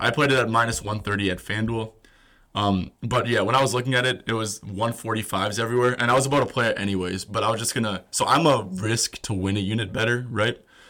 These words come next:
And when it's, like, very juicy stuff like this, I always just choose to, um, I usually tend to, like, risk one point three units to win. I don't exactly know what it was. It's, like, point nine units or something. So, um,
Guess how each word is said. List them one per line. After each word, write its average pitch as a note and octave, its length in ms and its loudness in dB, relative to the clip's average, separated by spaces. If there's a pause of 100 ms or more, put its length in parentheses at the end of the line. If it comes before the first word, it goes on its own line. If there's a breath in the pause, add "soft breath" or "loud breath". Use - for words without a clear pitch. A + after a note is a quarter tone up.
(280 loud breath)
And G2+ 320 0
when C3+ 220 2
it's, D3+ 140 0
like, B2+ 280 0
very A2 440 -2
juicy G2+ 380 -4
stuff A2+ 260 0
like A2+ 140 -4
this, A2+ 320 -2 (500 soft breath)
I G#2+ 240 4
always G2+ 380 2
just G2+ 280 -4
choose G#2+ 340 -4
to, F#2+ 420 0 (680 soft breath)
um, G2 180 -2
I A2+ 100 2
usually B2 240 0
tend A#2 240 0
to, A#2 80 0
like, G2 220 0
risk A2 340 -2
one A2 320 -2
point G#2 320 -6
three G#2 200 -4
units G2 480 -2
to G2+ 160 -2
win. F#2+ 500 -2
I G#2 80 0
don't G#2 160 2
exactly G2 380 -2
know G2 120 0
what F#2+ 100 0
it F#2+ 40 0
was. G2+ 200 -4
It's, A2 160 -6
like, A#2 180 -2
point A#2+ 300 -6
nine G2+ 300 2
units F#2+ 280 -4
or F#2+ 40 -4
something. F#2 420 -8 (460 loud breath)
So, F#2+ 420 0 (1200 soft breath)
um, G#2 420 -2